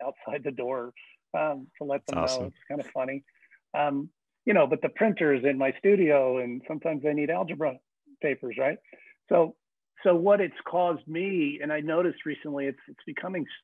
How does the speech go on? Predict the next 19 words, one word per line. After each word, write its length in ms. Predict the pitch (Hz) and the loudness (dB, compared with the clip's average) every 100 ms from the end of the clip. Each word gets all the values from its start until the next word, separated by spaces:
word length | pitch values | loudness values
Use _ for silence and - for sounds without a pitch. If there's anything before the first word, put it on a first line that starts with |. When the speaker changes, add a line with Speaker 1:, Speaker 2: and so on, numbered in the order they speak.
| _ | _
Speaker 1:
stressful 720 | - 160 - - 139 123 135 _ _ _ _ _ _ - | -4 -4 -4 -8 -4 -4 -8 _ _ _ _ _ _ -6
to 100 | 147 | -4
really 380 | 160 208 233 - - | 0 0 0 -2 2
separate, 680 | 180 175 147 143 143 147 _ _ _ _ _ | 2 4 2 4 2 0 _ _ _ _ _
um, 400 | 147 143 139 143 | -4 -2 -4 -4
between, 840 | 139 156 - 170 156 147 143 143 180 _ _ | -4 -4 -2 0 2 2 2 0 -6 _ _
you 120 | 165 | 0
know, 220 | 156 143 135 - | 2 2 -2 -4
family 680 | 160 160 160 160 156 151 - | 2 2 2 2 2 2 -2
and 200 | 139 127 | -6 -6
business, 440 | 120 156 143 156 147 - | 0 0 2 0 0 0
even 220 | 240 262 | 0 4
if 80 | 277 - | 2 2
we 120 | 196 | 0
weren't 400 | 156 131 147 143 _ _ _ _ _ _ - | 2 4 2 0 _ _ _ _ _ _ -4
operating 500 | 127 - 139 131 127 | -4 0 0 0 -6
from 220 | 135 131 | -8 -6
home, 360 | 135 127 127 | -6 -6 -8
because 440 | 135 143 143 143 | -6 -4 0 0